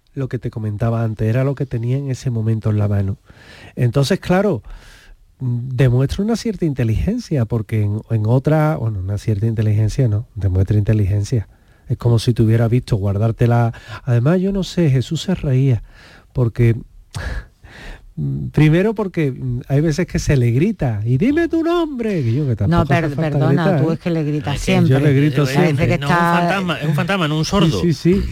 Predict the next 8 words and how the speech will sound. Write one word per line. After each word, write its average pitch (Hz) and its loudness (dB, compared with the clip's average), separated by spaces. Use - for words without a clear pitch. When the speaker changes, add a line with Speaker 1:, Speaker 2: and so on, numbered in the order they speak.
Speaker 2:
Es 175 2
que - -2
es 196 4
más, 196 2
yo 180 0
creo 196 -2
que, 196 -2
mm, 156 0